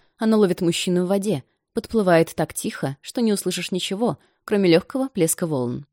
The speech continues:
В воде она незаметна, сливается с синей пучиной, растворяется в пене и принимает очертания человека только в тот миг,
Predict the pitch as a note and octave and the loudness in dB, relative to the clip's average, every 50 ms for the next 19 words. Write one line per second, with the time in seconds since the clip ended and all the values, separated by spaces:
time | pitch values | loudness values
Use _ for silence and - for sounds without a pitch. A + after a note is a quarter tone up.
0 | _ _ _ _ _ _ _ _ - E3+ F3 F#3 G#3+ C4+ E4 F4+ F4+ D#4+ D#4+ D4 | _ _ _ _ _ _ _ _ 2 4 6 6 6 6 4 6 6 6 4 4
1 | D#4 D#4 D#4+ - - - C3 C#3 D3 - _ _ - - G#3 G3 G3+ G3+ G3+ - | 4 2 2 0 0 -4 -6 -8 -8 -10 _ _ -4 -4 2 4 4 4 4 2
2 | G3+ - - - G3+ F#3+ F#3+ F#3+ - G#3+ - - - B3+ D#3+ C#3 C3 C#3 - _ | -2 -2 -2 0 0 -2 -2 -2 -4 -8 -6 -4 -2 -2 -2 -2 -2 -6 -10 _
3 | _ - F#3 F#3+ - - F#3+ F3 E3+ E3 - F3+ - - _ E3 D3+ D3 D#3+ G3 | _ -8 -6 -6 0 2 4 4 4 4 2 -2 -6 -4 _ 0 2 2 0 0
4 | A3+ - _ _ _ - B3+ - B3 A3+ G#3+ G3+ G3+ G#3+ A3+ - B3 - G#3+ G3+ | -2 -6 _ _ _ -8 -2 0 2 2 4 4 4 2 2 0 -2 -6 -6 -2
5 | - F#3+ F3 F3+ F3 E3+ - - F3 D#3+ D#3+ D#3 E3+ - - - - D#3+ D3 - | -2 0 2 4 4 2 2 2 2 2 4 4 2 0 0 -2 -2 -2 -2 -4
6 | D#3 - - D#3+ - - D3+ C#3+ D3 G3 - - | -10 -4 -2 -4 -2 0 0 0 0 -2 -6 -12